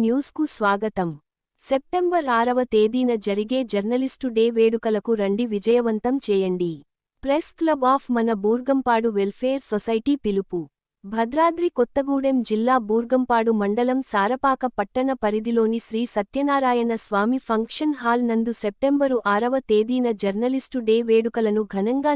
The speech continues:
నిర్వహిస్తున్నట్లు ప్రెస్ క్లబ్ of మన బూర్గంపాడు వెల్ఫేర్ సొసైటీ సభ్యులు తెలిపారు. ప్రెస్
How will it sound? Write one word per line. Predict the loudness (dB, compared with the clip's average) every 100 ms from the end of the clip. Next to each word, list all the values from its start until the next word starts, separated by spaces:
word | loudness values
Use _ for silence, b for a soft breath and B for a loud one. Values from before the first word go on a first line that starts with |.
| 2
నిర్వహిస్తున్నట్లు | 0 -2 -4 -4 -2 -2 -2 -4 -6
ప్రెస్ | -4 -4 -4 -2
క్లబ్ | -2 2 0
of | 0 -2
మన | 0 0 0
బూర్గంపాడు | 0 0 0 2 2 2 0
వెల్ఫేర్ | 0 -2 -2 -2 -2 -4
సొసైటీ | -2 -2 -2 -2 -2 -2
సభ్యులు | -2 -2 -2 0
తెలిపారు. | 0 0 0 -2 -2 -8 _ _ _ _ _ _ _ -4
ప్రెస్ | -2 -2